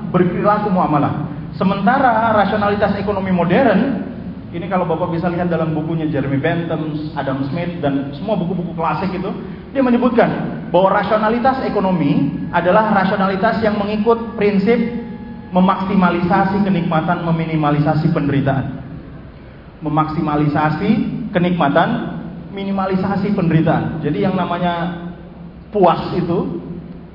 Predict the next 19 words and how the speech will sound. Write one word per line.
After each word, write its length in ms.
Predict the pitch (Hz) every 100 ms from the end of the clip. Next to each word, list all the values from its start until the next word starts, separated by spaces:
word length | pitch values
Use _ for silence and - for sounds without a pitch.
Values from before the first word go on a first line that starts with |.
| - - - - -
prinsipnya 560 | 165 170 180 202 220
adalah, 480 | 202 151 175 - - - - -
pokoknya 320 | 170 196 226
kalau 160 | 190
saya 160 | 190 185
kerja, 640 | 196 196 143 180 220 -
cari 400 | - 165 151 220 - - - 180
apa? 400 | 185 214 - - - - - - - - - 131
Gaji 280 | 151 151 185
yang 160 | 196 185
tertinggi. 400 | 190 220 190 156 - - - - - - - - - - - - - - -
Ya. 160 | 127 123 - - - -
Karena 240 | - 156 185
semakin 560 | 180 185 185 170 165
tinggi 240 | 220 226 202
gaji 240 | 160 151
saya, 560 | 151 151 185 226 - -
maka 480 | 151 156 185 - 175
uang 240 | 180 180